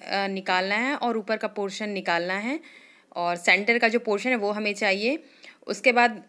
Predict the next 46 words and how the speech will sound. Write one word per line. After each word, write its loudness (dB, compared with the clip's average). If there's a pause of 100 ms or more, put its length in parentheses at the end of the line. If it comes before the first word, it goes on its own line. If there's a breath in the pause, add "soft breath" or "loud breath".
(300)
हमें 4
फेविकॉल, 2
पेपर 2
और 0
पानी 2
की -2
मदद -2
से, -4 (380)
जैसे -2
हम -2
एक 2
के 2
ऊपर 0
एक 0
लेयर 4
लगाते 2
हैं 2
ना, -4 (300 loud breath)
वैसे 2
हमें 2
उसे -2
लगा 2
के -2
स्टिक -2
करना 2
है। -2 (560 loud breath)
तो 0
ये 4
आप 6
देख 2
रहे 2
हैं, -2
इस -6
पे -2
पेपर 2
और 2
ग्लू -2
का 0
मिक्सचर -4
लगा 4
के -6
ये -2
टाइट 2
किया -2
हुआ 0
है। -2